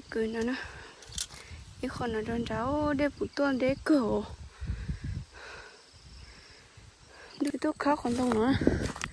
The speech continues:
Ô, cho con tao hay cho trái nó với tôi luôn luôn. Nó rong cơ. Có xe cơ.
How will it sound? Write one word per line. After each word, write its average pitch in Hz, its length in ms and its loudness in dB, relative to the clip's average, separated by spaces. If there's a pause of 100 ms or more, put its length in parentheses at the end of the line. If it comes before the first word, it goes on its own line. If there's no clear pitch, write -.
(760)
Ô, 359 440 10 (260)
cho - 100 0
con 233 180 4
tao 247 120 6
hay 302 180 8
cho 226 200 2
trái 269 260 12
nó 285 160 10
với 254 160 4
tôi 294 160 8
luôn 285 180 8
luôn. 285 200 10 (2500)
Nó 240 260 2
rong 247 200 0 (220)
cơ. 285 140 6 (2500)
Có - 140 -14
xe - 180 -8 (140)
cơ. 262 160 -2